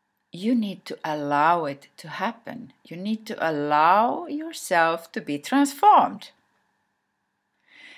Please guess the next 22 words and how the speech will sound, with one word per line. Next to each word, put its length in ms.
This 160
is 140
the 140
opposite 520
way 260
from 280
what 240
we 100
are 60
used 640
to, 220
pushing 340
ourselves 760
to 140
become 540
something, 1000
to 100
improve 600
ourselves, 1040
to 100
be 380
something, 1160